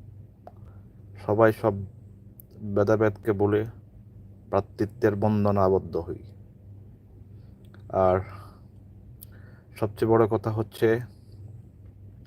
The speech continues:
আজকে দেড় দশক পর বাংলাদেশে এই প্রথম যানজট,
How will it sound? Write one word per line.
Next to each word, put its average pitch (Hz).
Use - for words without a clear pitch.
আজকে -
দেড় 113
দশক 107
পর 104
বাংলাদেশে 104
এই 110
প্রথম 95
যানজট, 104